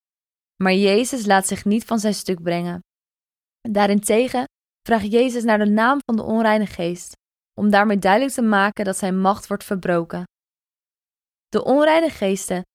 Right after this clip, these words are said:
weten dat ze, op het bevel van Jezus, de man moeten verlaten en hem prijsgeven. Daarom houden de onreine geesten een smeekbede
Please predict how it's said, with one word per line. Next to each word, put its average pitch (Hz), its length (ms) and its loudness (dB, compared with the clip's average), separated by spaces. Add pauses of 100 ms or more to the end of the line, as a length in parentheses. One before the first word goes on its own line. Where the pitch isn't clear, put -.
(120)
weten 202 380 0
dat 190 200 0
ze, 196 260 -4 (140)
op 202 120 -10
het 196 140 -4
bevel 208 380 0
van 240 200 -2
Jezus, 196 540 -2 (300)
de 208 140 -2
man 214 320 4
moeten 247 340 0
verlaten 208 580 0 (300)
en 196 80 -2
hem 190 260 0
prijsgeven. 175 800 -6 (1000)
Daarom 220 400 2
houden 220 260 2
de 226 100 -2
onreine 254 440 0
geesten 226 420 -2
een 202 80 0
smeekbede 247 840 0